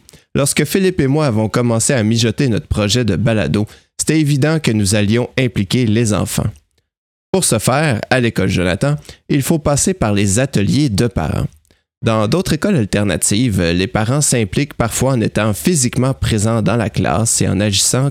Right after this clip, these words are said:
comme aide à l'enseignante en quelque sorte. Chez nous, ce n'est pas tout à fait comme ça que ça se passe.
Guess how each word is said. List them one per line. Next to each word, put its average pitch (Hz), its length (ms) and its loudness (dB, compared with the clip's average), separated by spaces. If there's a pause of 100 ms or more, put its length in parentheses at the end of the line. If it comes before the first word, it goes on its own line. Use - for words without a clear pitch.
comme 104 340 0 (120)
aide 120 240 0
à 78 100 0
l'enseignante 92 640 0
en 92 60 -2
quelque 90 320 -2
sorte. - 380 -4 (760)
Chez 143 100 2
nous, 165 220 0
ce - 160 0
n'est 120 80 2
pas 160 140 -2
tout 127 160 -2
à 110 80 0
fait 135 120 -2
comme 98 220 0
ça 143 160 0
que - 80 -2
ça 95 140 0
se - 100 -2
passe. - 480 -2